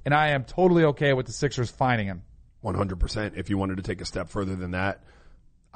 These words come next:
Speaker 2: I don't know how much Amir Johnson's been playing for them. I don't know if it's a necessary backup to have during the playoffs in case something happens. But I, I have no problem with you suspending him for a game. That, that, there are a lot of distractions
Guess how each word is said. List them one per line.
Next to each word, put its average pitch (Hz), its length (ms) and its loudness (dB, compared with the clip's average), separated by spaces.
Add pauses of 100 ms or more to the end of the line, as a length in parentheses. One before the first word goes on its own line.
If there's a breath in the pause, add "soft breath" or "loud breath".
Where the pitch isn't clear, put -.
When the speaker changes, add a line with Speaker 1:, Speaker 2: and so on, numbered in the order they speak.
(120)
Speaker 2:
I 107 80 4
don't 104 120 -2
know 104 80 -4
how 95 120 -6
much 95 160 -6
Amir 95 280 -2
Johnson's 90 440 -6
been 87 120 -8
playing 98 340 2
for 107 120 -6
them. 107 160 0
I 92 60 -4
don't 98 120 0
know 98 120 2
if 92 120 -2
it's 90 120 -8
a 92 40 -6
necessary 92 680 -2
backup 92 440 -4
to 101 100 -8
have 95 380 -2
during 95 180 -2
the 87 60 -6
playoffs 98 440 2
in 92 60 -10
case 98 200 -6
something 98 260 -8
happens. 95 440 -4 (560 soft breath)
But 104 160 -2
I, 123 260 0 (100)
I 104 260 4
have 90 140 -10
no 101 120 -2
problem 92 280 4
with 92 160 -12
you 82 60 -16
suspending 107 460 -6
him 69 100 -16
for 80 180 -12
a - 20 -14
game. 73 240 -18 (460)
That, 117 220 2
that, 131 180 0 (1600)
there 123 100 6
are 120 40 8
a 104 40 4
lot 107 180 6
of 110 60 -2
distractions 104 640 -2